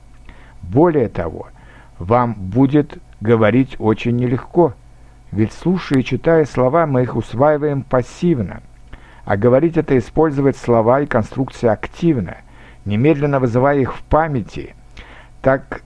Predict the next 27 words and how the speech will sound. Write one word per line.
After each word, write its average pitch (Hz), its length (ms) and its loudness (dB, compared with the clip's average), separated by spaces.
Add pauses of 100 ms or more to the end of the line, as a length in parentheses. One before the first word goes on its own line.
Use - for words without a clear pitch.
как 131 240 0
собеседник 143 760 0
не 123 160 2
может 135 460 0
и 117 80 -4
не 110 140 0
должен 127 440 0
ждать, 107 500 -2 (260)
пока 104 280 0
вы 107 120 0
вспомните 123 840 -2 (200)
это 87 240 -8
слово. 76 420 -12 (1300)
И 98 80 -4
это 143 340 2
вначале 131 560 0
всегда 110 420 0
сложно, 147 600 0 (320)
как 123 240 0
и 143 40 4
сложны 135 520 0
для 135 220 0
маленького 143 600 0
ребёнка 135 540 0
его 123 220 2
первые 123 440 -2
шаги. 117 500 -4